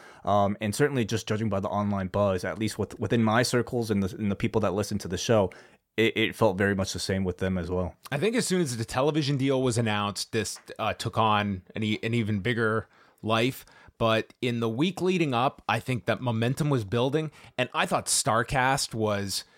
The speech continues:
Speaker 2: it just made this feel like that big, like this was a big event. It just felt like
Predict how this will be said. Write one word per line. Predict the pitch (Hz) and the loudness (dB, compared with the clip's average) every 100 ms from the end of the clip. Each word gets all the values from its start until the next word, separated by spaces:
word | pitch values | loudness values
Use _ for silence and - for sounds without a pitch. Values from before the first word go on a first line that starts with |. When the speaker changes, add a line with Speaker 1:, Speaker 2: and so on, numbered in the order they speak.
| _ _ _ _ _ _ _ | _ _ _ _ _ _ _
Speaker 2:
it | 185 | -2
just | 208 247 | 0 2
made | 170 165 165 | 4 4 2
this | 151 - | 0 0
feel | - 151 147 | 0 2 2
like | 120 107 | 2 -2
that | 107 120 - 110 | 2 2 0 0
big, | 127 135 127 | 0 0 -2
like | 131 | 0
this | 220 180 | 0 2
was | 131 | 0
a | |
big | 92 90 160 | 0 0 2
event. | 147 110 120 120 _ - _ - | 2 2 0 0 _ -20 _ -2
It | 135 | 0
just | 165 - | 0 2
felt | 151 | 0
like | 135 104 | 2 -2